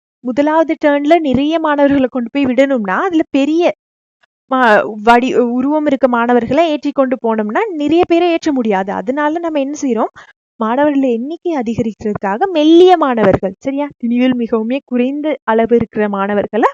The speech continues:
முதல்ல நீங்க எல்லாமே ஏறுங்க, உங்களை நாங்க போய் இறக்கி விட்டுட்டு வந்து அடுத்த set of மாணவர்களை கூட்டிட்டு போறோம். அந்த மாதிரி செய்யும் பட்சத்தில் பனிரெண்டு மாணவர்கள், பாருங்க, அறுநூறுல இருந்து முதல்ல மிக குறைந்த திணிவுடைய நூற்றி இருபத்தி ஆறு கிலோகிராம், அடுத்தது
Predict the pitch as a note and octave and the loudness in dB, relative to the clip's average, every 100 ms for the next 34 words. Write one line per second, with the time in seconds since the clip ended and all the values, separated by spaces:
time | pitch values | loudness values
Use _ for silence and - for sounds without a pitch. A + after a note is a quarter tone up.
0 | D#4+ B3 A#3 G#3 - A#3 A3+ G#3+ G3+ G#3 | -2 0 0 0 -2 -4 0 0 0 -2
1 | G3+ G#3+ G3 F#3 G#3+ - - - A#3+ A#3+ | -4 -4 -4 0 0 0 -14 -18 -4 -2
2 | A#3+ A3+ G#3+ G3+ A#3 - A3+ A3 - A3+ | 0 -2 -4 -2 0 0 -2 -4 -2 -4
3 | A#3 G#3 G3 F#3 A3 A#3 C5 - B3+ - | -4 -4 -4 -4 -4 -4 -2 2 2 2
4 | B3+ B3 A#3 A3 A3 G3 F#3+ F#3+ G3 C#4+ | 0 0 0 -4 -6 -6 -2 -2 0 0
5 | - D#4 G#3 F3+ F#3 F3+ F3+ - G3+ A3 | 0 -2 -2 -6 -6 -6 -6 -8 -4 -2
6 | C#4+ C4+ C4 F#4 - - - _ A#3 A3 | -2 -4 -4 -6 -6 -18 -20 _ -6 -4
7 | G#3+ G3+ - - F#3+ G#3 - _ _ _ | -4 -8 -8 -8 -4 -4 -6 _ _ _
8 | G#3+ A#3+ F4+ F#4+ F#4+ F#4 C#4 G#3+ F3+ F#3 | -4 -2 -2 -2 0 0 2 0 0 -2
9 | - G3+ B3+ C#4 D4 - _ _ _ G#3+ | -4 -8 -6 -8 -10 -16 _ _ _ -10
10 | G#3+ A3 A#3 A3 G#3+ B3+ A#4 E4 D4 D4+ | -8 -4 -4 -4 -4 -6 -6 -2 2 2
11 | D#4+ E4 - _ _ _ - C4 B3 - | 4 2 0 _ _ _ -10 -6 -6 -6
12 | C4+ C#4 D4+ D#4+ D4 C#4+ C#4 C#4+ G#4+ F#4 | -4 -4 -4 -6 -6 -6 -4 -4 -4 -6
13 | D#4 C#4+ C4+ B3+ B3+ A3+ A3+ G#3+ G3+ F#3 | -6 -4 0 0 0 -2 -2 -4 -4 -6
14 | F#3+ _ - _ - A3+ - C#4 | -10 _ -20 _ -6 -4 -4 -4